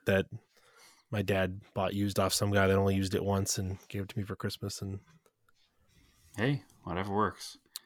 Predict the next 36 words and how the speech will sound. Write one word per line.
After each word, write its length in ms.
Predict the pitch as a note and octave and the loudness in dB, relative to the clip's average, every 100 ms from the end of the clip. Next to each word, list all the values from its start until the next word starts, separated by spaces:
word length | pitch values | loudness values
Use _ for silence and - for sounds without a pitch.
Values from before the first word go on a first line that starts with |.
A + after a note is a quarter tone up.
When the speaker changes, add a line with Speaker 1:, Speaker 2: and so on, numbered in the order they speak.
| _ _ | _ _
Speaker 1:
No, 260 | C#3+ G#3 C3 | 12 12 12
it 140 | G#2 | 12
works 260 | A#2 C3 - | 12 10 10
really 240 | B2+ G#2+ | 10 12
good. 140 | G#2 C#3 | 12 10
I've 140 | F#2 | 10
used 160 | G#2 G2+ | 8 8
it 60 | |
a 40 | F#2+ | 8
bunch 180 | A#2 - | 8 8
of 60 | |
times 280 | - F2+ F2+ | 4 4 2
because 240 | - - | 0 0
I 100 | F#2 | 2
hate 340 | F#2 A2 A2 - - _ _ _ _ _ _ - | 4 8 6 4 -8 _ _ _ _ _ _ -14
hitting 640 | - C#3 B2+ G2+ F#2+ F#2+ - - - - | 8 12 12 12 8 0 -4 -16 -14 0
the 80 | |
knuckle 400 | G2+ G#2 A#2+ - | 4 6 6 6
on 80 | G2+ | 4
a 40 | F#2 | 4
car 240 | - F2+ | 0 0
to 60 | E2+ | 2
separate 460 | - F#2+ G2 F#2+ | -2 0 0 0
a 60 | G#2 | 0
ball 240 | G2 F#2 | 2 2
joint 260 | A2 C#3 D#3 | 4 2 2
'cause 140 | - | -2
I'm 80 | G2+ | 2
always 180 | G2+ G2 | 4 4
afraid 140 | F#2+ - | 4 4
I'm 40 | |
Speaker 2:
Yeah. 40 | E3+ | 4
Speaker 1:
gonna 100 | F2+ | 2
shatter 420 | - - F#2 F#2 | -2 0 2 2
the 80 | F#2 | 2
knuckle. 420 | G2 F#2+ E2+ F2 | 2 0 -4 -10